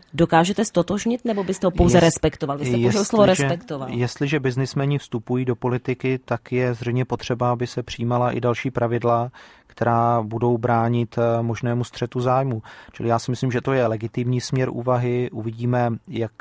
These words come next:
Speaker 2: daleko se v něm Evropská unie dostane a pokud, eh, tato pravidla budou zavedena, tak je přirozeně Česká republika bude aplikovat. Ale já se z-, znovu teď vracím k české realitě. Kdybych měl pocit, že dochází k nějakému střetu zájmu,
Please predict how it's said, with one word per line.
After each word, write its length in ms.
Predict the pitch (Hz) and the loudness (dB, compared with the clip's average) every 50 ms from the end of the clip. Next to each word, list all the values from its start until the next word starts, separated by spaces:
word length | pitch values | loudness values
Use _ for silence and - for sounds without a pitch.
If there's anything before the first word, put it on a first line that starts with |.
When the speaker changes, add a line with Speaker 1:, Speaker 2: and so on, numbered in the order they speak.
| - 120 | -8 -4
Speaker 2:
daleko 420 | 110 117 113 117 117 - - 120 | 0 0 0 0 0 -2 -6 -6
se 180 | - - 123 113 | -4 -2 -2 -2
v 80 | - | -2
něm 160 | 117 120 120 - | -2 -4 -2 -4
Evropská 520 | 120 110 117 113 - - - 127 120 117 | -4 -6 -6 -6 -8 -8 -4 -4 -2 -2
unie 260 | - 123 123 123 120 113 | -2 -2 -2 0 -2 -2
dostane 580 | 110 104 - - - 120 120 123 123 123 131 - - - - - - - _ | -4 -8 -8 -4 -2 0 2 2 2 0 0 -2 -8 -18 -20 -20 -20 -14 _
a 80 | - - | -8 -6
pokud, 500 | - - 110 - - 120 120 120 - - | -4 -4 -6 -2 -2 -2 -2 -2 -2 -2
eh, 40 | 120 117 117 117 113 110 123 - _ | -2 0 0 0 -2 -4 -6 -10 _
tato 240 | - 113 - - 117 | -6 -4 -2 -2 -2
pravidla 420 | - - 120 113 120 113 120 113 | 0 0 0 0 0 0 0 0
budou 240 | 104 113 113 117 117 | 0 -2 -4 -4 -4
zavedena, 480 | 113 120 117 110 117 110 117 113 117 110 | -2 -2 0 0 0 0 0 0 0 -2
tak 180 | - 117 - | -4 -6 -8
je 60 | - 110 | -10 -10
přirozeně 460 | - - 117 117 117 113 117 117 113 | -6 -4 -4 -4 -4 -2 -4 -4 -4
Česká 360 | - - 113 - - 113 110 | -6 -8 -10 -4 0 0 0
republika 520 | 113 110 - 110 107 113 110 - 117 110 | 0 -2 -6 -6 -4 -4 -4 -2 -2 -2
bude 220 | 107 110 110 110 113 | -2 -2 -4 -4 -4
aplikovat. 640 | 117 104 - 110 113 - - 120 110 120 123 131 - _ - - - - - - - _ - | -4 -4 -4 -6 -6 -2 -2 0 2 2 2 0 0 _ -18 -20 -20 -20 -20 -20 -14 _ -2
Ale 160 | 113 113 113 | 0 0 2
já 140 | 113 113 117 | 2 2 2
se 180 | - - 120 113 | 0 -2 -6 -6
z-, 180 | - 123 110 - _ | -4 -6 -6 -6 _
znovu 320 | - 107 113 120 113 120 123 | -10 -6 -4 -4 -2 -2 -4
teď 220 | - 127 113 107 | -4 -6 -6 -2
vracím 380 | 117 113 107 - - 123 123 113 | -2 -2 -2 -2 -4 -6 -6 -6
k 40 | |
české 480 | - - - 120 - - - 131 123 120 | -6 -6 -6 -6 -6 -6 -4 -2 0 0
realitě. 680 | 117 113 110 110 107 110 104 - - 117 113 113 120 135 - - - - - _ _ | 0 0 -2 -2 -2 -4 -6 -4 -2 -2 0 0 -2 -4 -8 -16 -20 -20 -20 _ _
Kdybych 340 | - 104 113 113 131 - - | -4 -4 -2 -2 -2 -2 -2
měl 140 | 123 117 113 | -2 -2 -2
pocit, 320 | - 117 110 - - 117 | -4 -6 -8 -6 -6 -6
že 100 | 110 113 | -4 -4
dochází 520 | 104 110 104 - 113 110 110 110 113 110 - | -6 -6 -6 -4 -2 -2 -2 -2 -4 -6 -4
k 60 | - | -2
nějakému 420 | 110 110 110 - - 113 113 113 | -2 -2 -2 -2 -4 -4 -4 -4
střetu 380 | - - - - 113 - - 107 | -6 -8 -8 -8 -8 -6 -6 -6
zájmu, 520 | 107 107 101 101 107 104 107 107 107 104 | -4 -4 -4 -2 -2 -4 -4 -4 -4 -6